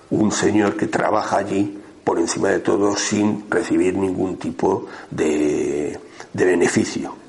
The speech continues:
al respecto. ¿Y para ello qué se consigue? Pues bueno, potenciando la estructura de ciertos tipos, eh, de brujos, vamos a llamarlos así, que eran los que realmente realizaban este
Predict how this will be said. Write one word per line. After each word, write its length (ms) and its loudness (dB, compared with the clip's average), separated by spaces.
al 120 0
respecto. 640 -4
¿Y 100 4
para 480 0
ello 180 2
qué 160 2
se 160 0
consigue? 520 2
Pues 180 0
bueno, 260 0
potenciando 720 4
la 120 2
estructura 640 2
de 100 2
ciertos 500 0
tipos, 400 2
eh, 540 2
de 200 2
brujos, 460 2
vamos 320 -4
a 60 0
llamarlos 400 0
así, 320 2
que 60 0
eran 160 2
los 140 -2
que 80 -4
realmente 520 -2
realizaban 600 0
este 260 -2